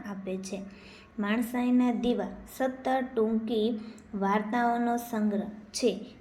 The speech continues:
જે ગુજરાતના ગામડાના જીવન પર આધારિત છે. આ વાર્તાઓ માનવતાના મૂલ્યો, ગરીબોનો સામનો કરતી મુશ્કેલીઓ,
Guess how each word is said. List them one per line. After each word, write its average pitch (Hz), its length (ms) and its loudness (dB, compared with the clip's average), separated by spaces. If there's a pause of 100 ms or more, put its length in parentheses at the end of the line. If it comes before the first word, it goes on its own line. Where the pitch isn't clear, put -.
(120)
જે 214 120 4
ગુજરાતના 247 720 0
ગામડાના 190 600 -2
જીવન 226 500 0
પર 233 180 -2 (160)
આધારિત 196 560 -4
છે. 196 240 -4 (600)
આ 247 200 4
વાર્તાઓ 233 680 0 (180)
માનવતાના 262 800 2
મૂલ્યો, 220 500 2 (380)
ગરીબોનો 262 640 2
સામનો 240 500 0
કરતી 220 400 -4
મુશ્કેલીઓ, 220 920 0